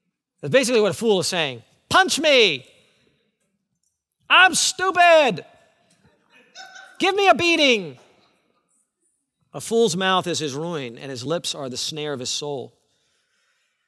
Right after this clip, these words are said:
It's so well known that ancient man didn't need any supernatural revelation from God to figure out that the mouth was a huge, huge problem.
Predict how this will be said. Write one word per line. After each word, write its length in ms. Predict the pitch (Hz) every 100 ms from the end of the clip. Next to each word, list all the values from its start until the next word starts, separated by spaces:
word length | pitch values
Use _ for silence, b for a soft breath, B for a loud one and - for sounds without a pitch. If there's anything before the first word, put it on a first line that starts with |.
| _ _ -
It's 140 | -
so 200 | 320 330
well 380 | 240 254 262 233
known 400 | 208 247 240 208
that 160 | 196
ancient 420 | 226 294 - 240 208
man 300 | 202 202 175
didn't 300 | 254 233 226
need 180 | 233
any 220 | 233 277 269
supernatural 920 | - 247 247 233 208 208 - 208 180
revelation 600 | 196 185 185 180 - 175
from 260 | - 160
God 260 | 143 170 160
to 40 | 135
figure 380 | - 190 180
out 180 | 160 156
that 140 | 151 165
the 80 |
mouth 340 | 147 170 185 170
was 140 | 143
a 60 | 143
huge, 520 | - 202 170 143 117
huge 540 | - 185 156 135 -
problem. 500 | - 143 139 135 117